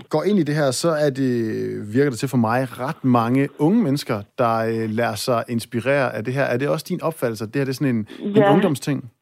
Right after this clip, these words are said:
Speaker 2: Lige præcis. Det er jo en ungdomsting også, det med, at vi gerne vil være fri, tror jeg, ikke? Men det er jo det med unge, de har jo ikke så mange penge, og der er ikke så store muligheder. Og hvis man skal sætte en tiny house et sted, så vil man typisk tænke, at man skulle købe en grund. Men det er der jo bare ikke mulighederne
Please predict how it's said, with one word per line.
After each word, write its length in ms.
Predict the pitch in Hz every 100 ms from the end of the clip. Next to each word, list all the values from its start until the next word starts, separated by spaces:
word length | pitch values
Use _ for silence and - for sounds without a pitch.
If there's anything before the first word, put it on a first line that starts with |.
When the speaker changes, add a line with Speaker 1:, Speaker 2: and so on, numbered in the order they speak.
| _ _ _ -
Speaker 2:
Lige 260 | 220 226
præcis. 200 | 233 220 208
Det 80 |
er 80 | 180
jo 60 | 226
en 140 | 208
ungdomsting 460 | 208 214 214 - 190
også, 180 | 190 202
det 80 | 214
med, 100 | 196
at 60 |
vi 60 | 180
gerne 200 | 175 190
vil 60 | 196
være 120 | 190 -
fri, 220 | 247 226 -
tror 180 | 214 190
jeg, 120 | 208
ikke? 180 | 233 233
Men 80 |
det 100 | 208
er 120 | 208 196
jo 40 |
det 140 | 196 226
med 60 | 220
unge, 320 | 185 196 220 208
de 80 | 214
har 140 | 240
jo 60 | 208
ikke 140 | 208
så 60 | 285
mange 220 | 214 180
penge, 300 | - 185 175
og 60 | 180
der 60 |
er 180 | 190 190
ikke 180 | 175 -
så 40 | 226
store 180 | - 208
muligheder. 680 | 214 208 247 269 240 151 165 - - - _ _ -
Og 60 | 196
hvis 200 | 202 208
man 200 | 190 190
skal 160 | 196 196
sætte 240 | 247 269
en 80 | 254
tiny 320 | 226 202 214 214
house 180 | 185 - -
et 120 | 185 -
sted, 180 | - 196 190 -
så 80 | 226
vil 160 | 220
man 160 | 214 196
typisk 360 | - 233 254 - -
tænke, 200 | 214 196
at 60 | 185
man 100 | 180
skulle 240 | - 185 -
købe 160 | 208 202
en 80 |
grund. 240 | 196 202 208 _ -
Men 120 | 202 208
det 80 | 202
er 60 | 190
der 60 |
jo 100 | 247 -
bare 120 | -
ikke 120 | 185
mulighederne 420 | 196 214 233 170